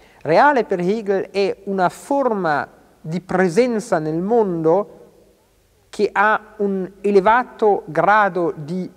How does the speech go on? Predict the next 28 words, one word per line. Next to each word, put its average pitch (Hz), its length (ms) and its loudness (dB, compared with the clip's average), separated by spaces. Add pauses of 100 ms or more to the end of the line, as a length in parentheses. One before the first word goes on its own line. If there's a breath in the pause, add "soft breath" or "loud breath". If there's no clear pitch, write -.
(100)
necessità, 165 840 -2 (320 soft breath)
mentre 190 560 -2
il 208 140 -2
contingente, 160 1120 -4 (360)
il 190 180 -4
meramente 208 560 0
possibile, 156 920 -4 (600)
che 226 160 -4
c'è, 240 520 2
ma 185 160 -2
può 233 180 2
anche 247 220 -2
non 214 100 2
esserci, 226 460 0
magari 196 240 4
non 208 120 0
ci - 120 -10
sarà 202 200 4
fra 196 140 -2
dieci 180 340 -4
anni, 160 340 0 (540 soft breath)
da - 80 0
Hegel 196 300 0
non 175 100 -4
verrebbe 165 240 0
mai 175 200 0
chiamato 127 400 -4
reale. 110 420 -4